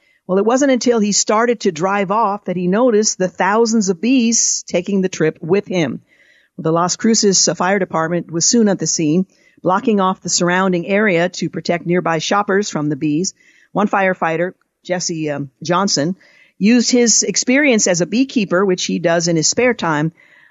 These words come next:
uh, to safely relocate the swarm. He was, uh, off duty at the time, arrived at the scene with everything needed to move the bees, a hike kit, lemongrass oil, gloves, and a proper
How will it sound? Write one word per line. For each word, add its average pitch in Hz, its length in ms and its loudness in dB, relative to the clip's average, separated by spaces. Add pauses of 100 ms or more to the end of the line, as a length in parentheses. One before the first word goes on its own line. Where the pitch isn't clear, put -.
uh, 165 200 0
to 208 160 0
safely 226 420 2
relocate 185 720 -2
the 175 100 -2
swarm. 196 580 -2 (420)
He 247 160 -2
was, 214 320 2
uh, 190 80 0
off 208 240 -2
duty 240 260 -2
at 196 100 -2
the - 80 -8
time, 175 320 -2
arrived 175 360 -2
at 180 80 -8
the 185 60 -6
scene 185 320 0
with 165 180 -4
everything 175 460 0
needed 185 300 2
to 170 220 2
move 214 300 4
the 208 100 2
bees, 165 380 0
a 175 60 -8
hike 185 300 -4
kit, 185 280 -2 (380)
lemongrass 185 580 0
oil, 185 280 0
gloves, 175 500 -2
and 156 140 -4
a 151 40 -6
proper 180 500 -2